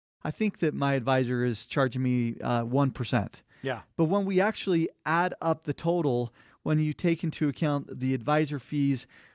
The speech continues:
Speaker 1: plus all the other fees in the portfolio, it's
Speaker 2: Mm-hmm.
Speaker 1: well beyond one percent.
Speaker 2: It's like a hole in the bucket, right?
Speaker 1: Right.
Speaker 2: I mean, you start adding these fees up, you got mutual fund fees at, uh, two and a quarter percent, you have the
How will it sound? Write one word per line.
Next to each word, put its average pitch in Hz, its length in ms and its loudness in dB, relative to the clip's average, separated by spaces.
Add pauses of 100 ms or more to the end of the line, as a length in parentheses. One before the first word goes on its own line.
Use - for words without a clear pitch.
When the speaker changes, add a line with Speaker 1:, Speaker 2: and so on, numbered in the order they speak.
(140)
Speaker 1:
plus 202 240 0
all 180 120 0
the 170 140 2
other 160 160 2
fees 156 440 -2
in 165 220 -2
the 156 60 2
portfolio, 156 720 0 (160)
it's 143 200 2
Speaker 2:
Mm-hmm. 127 120 -8
Speaker 1:
well 151 220 2
beyond 135 460 0
one 117 220 0
percent. - 520 -4 (300)
Speaker 2:
It's 147 100 -14
like 175 140 -2
a 131 60 -2
hole 151 180 0
in 131 40 -2
the 110 60 -4
bucket, 98 400 -4
right? 117 320 0
Speaker 1:
Right. 226 300 0 (160)
Speaker 2:
I 127 40 -6
mean, 127 120 -2
you 117 60 -2
start 143 200 2
adding 143 220 0
these 135 160 -2
fees 127 240 -2
up, 120 100 -4
you 120 80 -6
got 117 140 2
mutual 127 260 -4
fund 120 300 -2
fees 117 340 -2
at, 107 140 -10 (200)
uh, 104 200 -12 (420)
two 156 140 2
and 135 80 -2
a 117 40 -10
quarter 147 320 -2
percent, 123 520 -6
you 117 100 -6
have 113 320 -6
the 107 260 -8